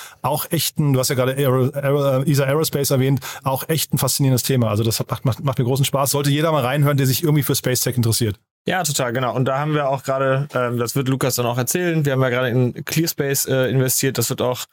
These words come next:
Speaker 2: ähm, bestimmt nochmal bei euch besprochen.
Speaker 1: Super. Und jetzt hast du gerade schon gesagt, alle Stages, dann, äh, also Slay ist ja eine sehr frühe Runde. Jetzt muss ich dich einfach mal fragen, so f-, vielleicht deine persönliche Meinung oder vielleicht auch stellvertretend für Lakestar, welche Rei-, äh, welche Phase reizt dich am meisten beim Unternehmen?
Speaker 2: Ach,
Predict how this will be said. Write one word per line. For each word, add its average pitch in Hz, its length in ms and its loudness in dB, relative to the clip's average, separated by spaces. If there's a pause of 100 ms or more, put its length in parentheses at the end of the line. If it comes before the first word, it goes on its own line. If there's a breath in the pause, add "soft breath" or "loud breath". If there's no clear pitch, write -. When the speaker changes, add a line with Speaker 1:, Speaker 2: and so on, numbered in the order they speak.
(320 loud breath)
Speaker 2:
ähm, 120 440 0
bestimmt 127 280 -2
nochmal 123 260 2
bei 113 60 2
euch 110 160 0
besprochen. 110 400 -4 (160)
Speaker 1:
Super. 113 300 -2 (340 loud breath)
Und - 20 0
jetzt 135 140 0
hast 147 100 0
du 175 60 -2
gerade 147 180 0
schon 165 160 0
gesagt, 147 340 0
alle 156 200 0
Stages, 160 460 -2
dann, 151 260 2
äh, 139 520 0
also 120 160 2
Slay 135 300 0
ist 170 120 0
ja 165 40 0
eine 143 120 2
sehr 139 160 2
frühe 151 260 0
Runde. 151 240 2
Jetzt 117 100 0
muss 147 120 2
ich 165 120 0
dich 165 80 0
einfach 143 140 2
mal 139 80 2
fragen, 131 300 0
so 131 140 2
f-, - 220 -4
vielleicht 127 240 -2
deine 120 100 0
persönliche 139 380 0
Meinung 139 200 2
oder 127 120 2
vielleicht 120 220 -2
auch 117 100 -2
stellvertretend 127 480 0
für 123 60 2
Lakestar, 135 400 0 (320 loud breath)
welche 135 260 0
Rei-, 120 120 -2
äh, 127 140 0
welche 135 400 2
Phase 139 400 0
reizt 131 280 0
dich 147 120 -2
am 131 60 2
meisten 123 320 0
beim 151 140 2
Unternehmen? 151 420 2 (220)
Speaker 2:
Ach, - 180 -6